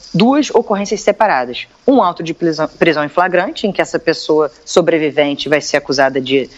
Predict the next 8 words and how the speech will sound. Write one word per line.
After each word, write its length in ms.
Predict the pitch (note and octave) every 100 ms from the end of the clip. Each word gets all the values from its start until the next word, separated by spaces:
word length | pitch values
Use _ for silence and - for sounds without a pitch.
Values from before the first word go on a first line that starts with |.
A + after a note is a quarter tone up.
| - - _
ter 80 | C#3+
resistido 720 | C3+ B2+ - D3+ F3 D#3+ C#3+ - -
à 80 |
prisão 360 | C3+ D3 B2+ D3+
ou 80 | E3
tentado 400 | D3+ C#3 C#3 C#3
matar 440 | C#3 - B2 F3+ _
alguém, 480 | C3+ C3+ C3 D3+ B3